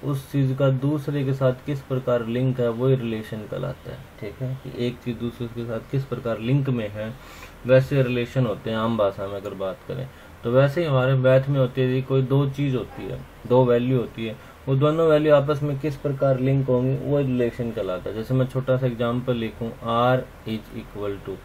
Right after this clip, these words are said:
R एक relation है X comma Y, X comma Y, such that X is brother of Y,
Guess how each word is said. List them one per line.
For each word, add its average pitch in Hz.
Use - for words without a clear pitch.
R 123
एक 127
relation 117
है 117
X 127
comma 107
Y, 95
X 110
comma 110
Y, 107
such 127
that 98
X 135
is 117
brother 120
of 107
Y, 95